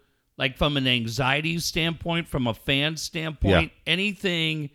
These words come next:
Speaker 1: that's quite like that. I knew he was fine. I knew he was gonna finish it. I was with his brother. We,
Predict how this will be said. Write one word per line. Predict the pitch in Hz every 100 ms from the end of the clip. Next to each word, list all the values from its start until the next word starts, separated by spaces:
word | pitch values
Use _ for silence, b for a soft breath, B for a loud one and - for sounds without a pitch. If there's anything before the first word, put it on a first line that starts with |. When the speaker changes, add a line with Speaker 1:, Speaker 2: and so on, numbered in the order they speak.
| _ _ _ _ _
Speaker 1:
that's | 160 151 -
quite | - 165 160 160
like | 131 127 127 110
that. | 104 85 65 - _ 143
I | 156
knew | 165 214 220
he | 190
was | 151 135
fine. | - 151 120 98 107 147 -
I | 139 139
knew | 151 196
he | 190 180
was | 156 139
gonna | 143 127 110
finish | - 101 95 -
it. | 104 131 _
I | 131
was | 127 123 117
with | 147 185 190
his | 175 127
brother. | 131 135 131 147
We, | 123 107 113